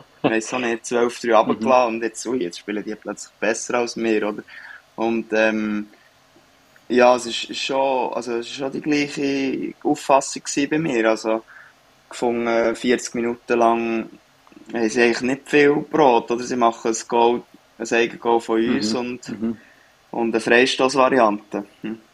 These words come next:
Speaker 2: Innerhalb von zwei Minuten und das ist, das ist das gsi, was sie in diesen vierzig Minuten haben pro-, produziert und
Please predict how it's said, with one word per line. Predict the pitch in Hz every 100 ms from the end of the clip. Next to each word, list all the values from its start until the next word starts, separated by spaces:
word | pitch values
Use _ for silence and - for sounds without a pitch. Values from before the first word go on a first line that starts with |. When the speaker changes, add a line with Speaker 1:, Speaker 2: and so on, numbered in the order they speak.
| -
Speaker 2:
Innerhalb | 120 120 117 113
von | - 113 113 110
zwei | - 120 120
Minuten | 117 127 151 - 170 147
und | 135 -
das | 127 127
ist, | 123 - - - - - - _ _ _ -
das | 120 -
ist | 120 - - -
das | 120 -
gsi, | - 135
was | 127 127
sie | 131
in |
diesen | 135 127 127
vierzig | 131 127 -
Minuten | 127 131 131
haben | 131 127
pro-, | 131 131 _ _ _ _ -
produziert | 127 139 131 135 107 107
und | 113 113 107